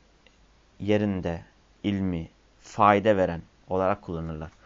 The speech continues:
O yüzden şimdi bu da müellifin kullandığı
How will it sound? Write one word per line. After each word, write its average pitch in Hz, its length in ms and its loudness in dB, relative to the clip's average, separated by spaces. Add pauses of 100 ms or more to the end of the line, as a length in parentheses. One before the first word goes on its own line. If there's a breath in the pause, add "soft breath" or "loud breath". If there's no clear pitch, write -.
(300 loud breath)
O 123 140 -2
yüzden 131 200 -4
şimdi 131 260 -8
bu 127 80 -6
da 127 80 -6
müellifin 117 500 -6
kullandığı 110 640 -4